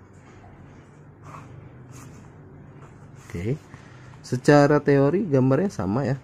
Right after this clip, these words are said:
kayak gambar kubus. Oke, tarik ya. Setelah ini sama, kita beri nama dulu kan.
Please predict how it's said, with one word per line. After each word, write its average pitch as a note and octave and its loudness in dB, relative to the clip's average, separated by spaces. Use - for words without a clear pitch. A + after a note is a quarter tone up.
kayak F2 -10
gambar F2 -8
kubus. - -10
Oke, - -10
tarik G#2+ -10
ya. C3 -8
Setelah B2 0
ini F3 4
sama, C#3 2
kita B2+ -4
beri B2 2
nama A2+ 0
dulu G#2+ 2
kan. G2 -6